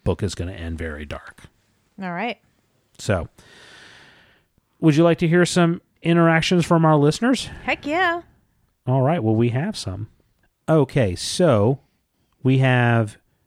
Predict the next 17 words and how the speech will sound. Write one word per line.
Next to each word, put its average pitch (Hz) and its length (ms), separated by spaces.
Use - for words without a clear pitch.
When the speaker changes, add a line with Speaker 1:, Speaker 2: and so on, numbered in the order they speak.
Speaker 1:
James 139 580
C, 101 680
who 127 180
on 120 180
Twitter 131 360
is 107 180
at 104 260
Han, 139 600
or 107 160
excuse 98 280
me, 85 160
Han 139 640
Stitched - 540
First. - 600
Speaker 2:
<laughs> - 40
Nice. - 1900
Speaker 1:
Because 107 400